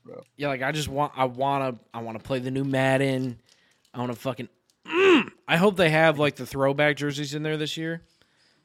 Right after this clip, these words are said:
Speaker 2: that they're supposed to. They should, right? 'Cause they've
Speaker 1: Yeah, they
Speaker 2: announced them
Speaker 1: should.
Speaker 2: all.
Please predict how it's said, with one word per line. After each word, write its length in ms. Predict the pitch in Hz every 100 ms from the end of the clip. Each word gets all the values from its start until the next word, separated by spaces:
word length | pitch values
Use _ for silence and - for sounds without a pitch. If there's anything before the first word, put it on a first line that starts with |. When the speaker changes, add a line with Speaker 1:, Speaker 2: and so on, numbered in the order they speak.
| _
Speaker 2:
that 120 | 139
they're 120 | 151 143
supposed 280 | 156 151
to. 80 | 165
They 160 | 131 131
should, 440 | - 180 214 151
right? 360 | 127 135 214 - _ _ _ _ _ _ _ _ _ _ _ _ _ _ _ _ _ _ _ -
'Cause 140 | 151
they've 120 | 165
Speaker 1:
Yeah, 60 | 143
they 60 |
Speaker 2:
announced 340 | 131 156 220 -
them 100 | 123
Speaker 1:
should. 60 |
Speaker 2:
all. 300 | 117 131 156